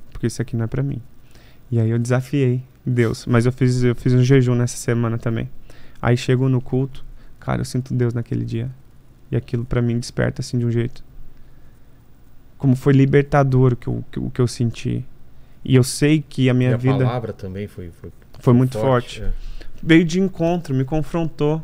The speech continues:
Speaker 2: Entendi.
Speaker 1: E aí eu tive, eu tive confirmação. E aí a gente começou a fazer os cultos, e os nossos cultos hoje lá é, é algo especial, assim, os meninos têm ido, têm tudo. Então eu comecei a falar pros meninos, o que que aconteceu?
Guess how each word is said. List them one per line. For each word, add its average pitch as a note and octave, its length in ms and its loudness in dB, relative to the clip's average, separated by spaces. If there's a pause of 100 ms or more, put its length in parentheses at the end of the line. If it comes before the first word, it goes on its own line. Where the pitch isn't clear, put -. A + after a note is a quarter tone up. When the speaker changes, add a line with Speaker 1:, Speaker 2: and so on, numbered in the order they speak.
Speaker 2:
Entendi. G2+ 460 -8 (200)
Speaker 1:
E C3+ 120 6
aí C3 220 8
eu D#3+ 100 4
tive, E3+ 440 2
eu D3 100 0
tive D#3 200 -4
confirmação. E3+ 880 -4 (340)
E C#3+ 100 4
aí C#3+ 180 4
a E3 40 0
gente E3 160 -6
começou D#3 320 -4
a - 20 -12
fazer D3 240 -4
os D3 120 -6
cultos, D#3 460 -12
e D#3 40 -6
os D3+ 60 -6
nossos D#3 300 -8
cultos D#3 400 -12
hoje D3+ 320 -6
lá D3+ 220 -6
é, D#3+ 80 -6 (200)
é D3 80 -4
algo D#3 300 -8
especial, D3+ 640 -6
assim, C3 300 -2 (140)
os C3 120 -6
meninos C#3+ 340 -2 (120)
têm D3+ 360 0
ido, C3 200 -4
têm D3 340 -6
tudo. - 200 -12 (600)
Então F3+ 220 2
eu A3+ 60 0
comecei A3+ 300 -2
a G#3+ 40 -4
falar G#3 220 -2
pros G#3 180 -4
meninos, F#3+ 380 0
o - 40 -12
que - 80 -4
que - 120 0
aconteceu? F3+ 840 -2